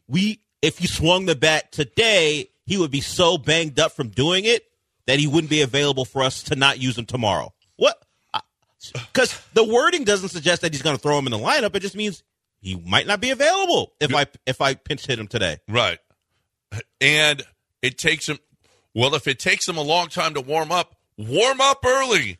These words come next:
Speaker 1: Yeah.
Speaker 2: You're, you're getting paid twelve mil-, or whatever he's getting paid. He's been twelve million dollar guy. I don't know what he is. This, maybe, I think it is twelve million. Twelve million dollars. You've played four games. Get warmed up.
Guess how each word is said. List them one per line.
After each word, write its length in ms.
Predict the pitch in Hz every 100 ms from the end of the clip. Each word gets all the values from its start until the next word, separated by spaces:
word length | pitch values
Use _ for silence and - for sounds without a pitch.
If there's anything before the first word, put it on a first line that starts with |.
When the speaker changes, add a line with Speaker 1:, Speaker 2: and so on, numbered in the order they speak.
| _
Speaker 1:
Yeah. 400 | 180 285 - 208 -
Speaker 2:
You're, 80 | 170
you're 160 | 185
getting 400 | 170 240 277 247
paid 400 | 190 - 233 233 -
twelve 540 | 147 214 240 262 190
mil-, 200 | 202 233 139
or 120 | 147
whatever 340 | 151 170 151
he's 140 | 131 104
getting 200 | 113 101
paid. 360 | 104 92 101
He's 100 | 90
been 220 | 92 117 98
twelve 340 | - 92 80
million 220 | 85 82
dollar 240 | 85 80 82
guy. 140 | 85
I 20 |
don't 140 | 87 90
know 100 | 82 90
what 140 | 90 85
he 120 | 85
is. 140 | 82 -
This, 200 | 87 120
maybe, 180 | 147
I 60 | 123
think 220 | - 165
it 60 | 104
is 140 | 101 -
twelve 260 | 107 98
million. 240 | 113 85 82 - - - -
Twelve 340 | - 190 202
million 300 | 226 226 208
dollars. 420 | 196 202 190 147
You've 200 | 175 160
played 480 | - 190 208 202 - - _
four 400 | - 220 233 196
games. 680 | 208 214 175 117 104 - - - - -
Get 440 | 170 147 311 302
warmed 340 | 294 302 302 285
up. 320 | 302 185 -